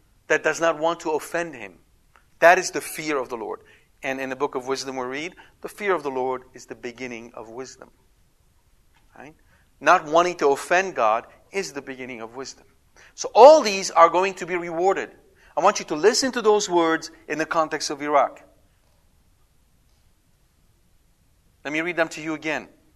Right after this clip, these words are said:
"We give thanks to thee, Lord God Almighty, who art and who wast, that thou hast taken thy power and begun to reign. The nations raged, but thy wrath came, and the time for the dead to be judged, for rewarding thy servants, the prophets, and the saints,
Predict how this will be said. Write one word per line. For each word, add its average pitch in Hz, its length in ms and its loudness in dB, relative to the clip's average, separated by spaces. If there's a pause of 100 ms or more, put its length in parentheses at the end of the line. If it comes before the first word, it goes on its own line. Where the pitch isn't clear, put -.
(800)
"We 147 140 -2
give 185 240 -2
thanks 233 420 2
to 208 100 -6
thee, 196 260 -6
Lord 180 300 2
God 180 220 10
Almighty, 165 400 2
who 165 160 -4
art 214 300 12
and 151 100 -8
who 160 80 -6
wast, 160 360 4
that 131 180 -4
thou 190 220 12
hast 180 280 -2
taken 196 320 2
thy 202 140 6
power 165 520 8 (240)
and 139 180 -6
begun 160 360 0
to 185 120 -6
reign. 135 360 0 (200)
The 131 80 -10
nations 196 560 2
raged, 170 500 0 (260)
but 143 180 2
thy 135 160 6
wrath 185 420 8
came, 165 380 -2 (200)
and 131 160 -6
the 135 60 -4
time 180 380 4
for 180 140 -2
the 160 100 -2
dead 175 380 4
to 180 80 -6
be 160 140 -12
judged, 139 540 4 (300)
for 151 200 0
rewarding 165 440 0
thy 180 120 8
servants, 160 460 0
the 160 100 -6
prophets, 143 460 6
and 139 120 -4
the 143 40 -6
saints, 143 420 -4